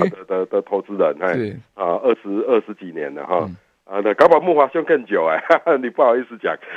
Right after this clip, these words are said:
Speaker 2: 哎，那个，那个，那其实哈，这种题材股啦哈，
Speaker 1: 嗯。
Speaker 2: 啊，这样起落啦哈，
Speaker 1: 嗯。
Speaker 2: 我相信那个，那个我们也看了很多的啦，嘿。
Speaker 1: 对。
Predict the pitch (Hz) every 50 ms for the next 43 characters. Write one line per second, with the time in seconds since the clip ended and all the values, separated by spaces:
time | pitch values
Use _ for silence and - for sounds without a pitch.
0 | - - - 117 113 107 101 107 120 131 131 131 123 113 113 117 120 143 139 131
1 | 123 117 113 110 110 117 156 156 147 139 131 123 123 120 117 123 - 127 - -
2 | 160 175 - - 156 151 143 139 - - 165 147 - 127 113 98 - - 120 156
3 | - - 127 147 160 - - 82 78 76 71 69 78 95 90 80 - 104 92 80
4 | - _ _ _ _ 123 117 98 92 - - 151 143 139 127 120 - - - 104
5 | 85 82 98 123 120 101 90 80 69 65 69 85 87 80 73 - - 87 85 78
6 | 80 _ _ - 107 107 - 151 147 156 147 - 156 139 127 123 120 131 135 123
7 | 120 117 107 104 101 101 101 98 95 95 95 95 95 98 113 113 107 101 92 87
8 | 82 82 87 87 80 78 - - - 139 131 113 95 82 76 78 76 73 - -
9 | 92 90 90 87 82 78 73 64 65 65 82 85 78 - 95 87